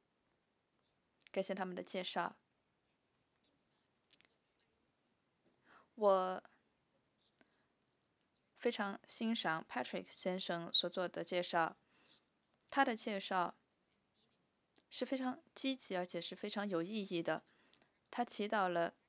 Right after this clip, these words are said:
一些成功的实践，而这是我们一直以来所缺乏的。他同时也谈到了一些积极的措施，而且也向其他的人传达了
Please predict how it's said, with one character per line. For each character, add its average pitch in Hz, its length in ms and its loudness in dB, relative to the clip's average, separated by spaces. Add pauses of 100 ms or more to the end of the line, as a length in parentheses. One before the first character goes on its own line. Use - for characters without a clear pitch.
(360)
一 233 80 -6
些 247 140 6
成 190 260 -2
功 240 160 -4
的 220 100 -2
实 - 220 -4
践， 185 300 -2 (1300)
而 202 340 4 (800)
这 285 140 4
是 269 160 0
我 185 160 2
们 175 160 -6
一 254 120 0
直 220 140 -4
以 180 100 -8
来 160 160 -4
所 - 140 0
缺 - 260 -4
乏 196 260 0
的。 175 220 2 (1040)
他 214 140 0
同 202 220 0
时 190 400 0 (300)
也 180 360 2
谈 185 200 -6
到 196 120 -2
了 175 100 -2
一 185 140 -6
些 190 260 -2
积 285 220 -6
极 180 220 -6
的 175 260 -4 (320)
措 180 240 0
施， 185 340 -2 (2250)
而 196 120 4
且 196 200 -2
也 185 240 -6
向 180 340 -2
其 - 140 -6
他 226 140 2
的 214 80 0
人 180 200 0
传 190 220 -2
达 175 160 2
了 185 220 4